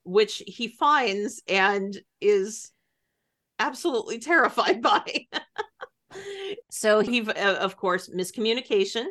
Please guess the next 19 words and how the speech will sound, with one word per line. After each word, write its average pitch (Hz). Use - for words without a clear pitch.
And 190
he 208
does 185
find 180
out 175
later 175
that 165
she 170
was 165
just 170
trying 170
to 170
work 165
out, 165
work 190
through 180
her 170
writer's 165
block. 165